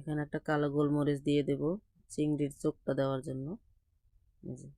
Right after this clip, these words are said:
সুন্দরভাবে একটা পিঠা বানিয়ে নিলাম। এইভাবে আমি সবগুলো পিঠে বানিয়ে নিয়েছি। আপনারাও চেষ্টা করবেন এভাবে বানিয়ে নেওয়ার জন্য।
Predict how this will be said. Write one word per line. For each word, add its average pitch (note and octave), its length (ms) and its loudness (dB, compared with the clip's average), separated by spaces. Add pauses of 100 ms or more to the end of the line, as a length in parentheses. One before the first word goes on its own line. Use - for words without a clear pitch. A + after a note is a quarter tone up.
(680)
সুন্দরভাবে C#3 600 -2
একটা C#3 200 -6
পিঠা C#3+ 240 -2
বানিয়ে C3+ 340 -2
নিলাম। C3+ 300 -4
এইভাবে C#3 360 0
আমি C#3 120 -2
সবগুলো C#3+ 460 -2
পিঠে D3 220 -2
বানিয়ে C3+ 320 -2
নিয়েছি। C3+ 340 -6 (1000)
আপনারাও C#3+ 440 -2
চেষ্টা D3 240 -4
করবেন C3+ 300 -4
এভাবে C3+ 280 -4
বানিয়ে C3 280 -2
নেওয়ার B2+ 260 -6
জন্য। B2+ 240 -8